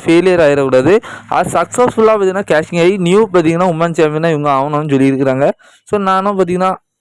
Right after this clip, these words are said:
அதை டிசைட் பண்றேன். So, அடுத்ததா பார்த்தீங்கன்னா குந்தர் வெர்சஸ் டேமியன் பிரிஸ்ட் மேட்ச், one of the வேற லெவல் ஒர்த்தியான மேட்சா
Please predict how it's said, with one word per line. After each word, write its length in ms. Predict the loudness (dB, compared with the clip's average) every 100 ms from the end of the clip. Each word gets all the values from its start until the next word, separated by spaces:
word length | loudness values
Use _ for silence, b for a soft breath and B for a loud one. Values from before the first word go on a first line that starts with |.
| _ _ _ -6
அதை 180 | -2 -2 0
டிசைட் 260 | 0 -2 -4
பண்றேன். 320 | -4 -4 -4 _ _ _
So, 100 | -2 0 0
அடுத்ததா 460 | -2 -2 0 2 0
பார்த்தீங்கன்னா 420 | -2 -4 -2 0 0 -2 -4 -4
குந்தர் 440 | -2 -2 0 2 2
வெர்சஸ் 280 | 0 -2 -2 -2
டேமியன் 360 | 0 -2 -6 -4
பிரிஸ்ட் 220 | -4 0
மேட்ச், 180 | -2 0 -2
one 100 | 0
of 60 | -4 -4
the 60 | -4 0
வேற 220 | 2 2 0 -2
லெவல் 220 | -2 -2 -4
ஒர்த்தியான 480 | -6 -2 -2 -2 -2
மேட்சா 280 | 0 2